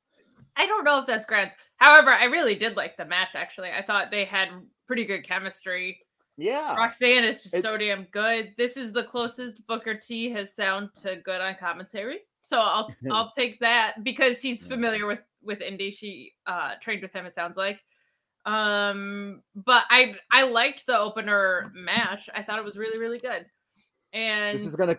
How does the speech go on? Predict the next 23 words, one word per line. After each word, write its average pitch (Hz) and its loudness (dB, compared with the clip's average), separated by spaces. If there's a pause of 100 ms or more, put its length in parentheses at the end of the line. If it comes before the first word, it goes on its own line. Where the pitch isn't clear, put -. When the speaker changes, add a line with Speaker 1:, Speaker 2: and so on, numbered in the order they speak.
(120)
Speaker 2:
this 165 -6
is 170 -8
gonna 165 4
keep 165 2
happening 139 0
until 120 0
it 104 -8
stops. - -6
I 127 0
don't 135 4
know 131 2
what 123 -2
to - -16
tell 117 2
you 104 -4
guys. 95 -8 (600)
There's 127 0
nothing 147 2
I 143 2
can 131 -2
do 127 2
about 104 0
it. 101 -4